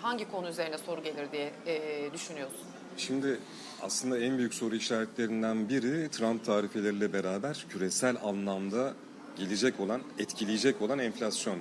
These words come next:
Speaker 2: meselesi. Çünkü orada tarifelerle beraber gelecek olan artışlar, e, baskılayıcı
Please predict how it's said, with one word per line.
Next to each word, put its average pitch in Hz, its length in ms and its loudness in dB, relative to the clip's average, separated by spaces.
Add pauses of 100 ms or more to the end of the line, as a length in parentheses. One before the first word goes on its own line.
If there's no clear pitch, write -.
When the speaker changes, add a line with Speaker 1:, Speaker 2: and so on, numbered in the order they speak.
Speaker 2:
meselesi. 76 480 -2
Çünkü 113 400 0 (560)
orada 120 400 6 (500)
tarifelerle 113 560 4
beraber 85 480 0
gelecek 95 380 2
olan 90 140 0
artışlar, - 640 -4 (240)
e, 90 280 0 (160)
baskılayıcı 107 760 4